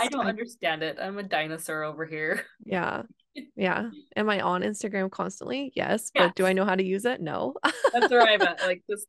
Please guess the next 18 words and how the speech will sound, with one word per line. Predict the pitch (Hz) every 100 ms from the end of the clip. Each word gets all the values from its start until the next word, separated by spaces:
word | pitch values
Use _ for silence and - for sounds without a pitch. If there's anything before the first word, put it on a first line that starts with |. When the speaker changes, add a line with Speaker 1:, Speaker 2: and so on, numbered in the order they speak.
| -
Speaker 1:
all | 202 240
the | 311
scrolling, | 311 - 220 214 208 208
but | 185 175 180
none | 190
of | 214 196
the |
payoff. | 202 170 151 160 180 392
<laughs> | - - _ _ -
Speaker 2:
Yeah. | 165 - - 202 _ _ -
Yeah. | 202 143 - 202 -
It's, | 202 - - - _ - - - _ _ _ -
it's | 202 -
tricky, | - 196 - -
but | 190 - - _ _ _ -
ugh, | 196 185 - - -
it's | 233 - - - _ _
like, | 226 226 214 -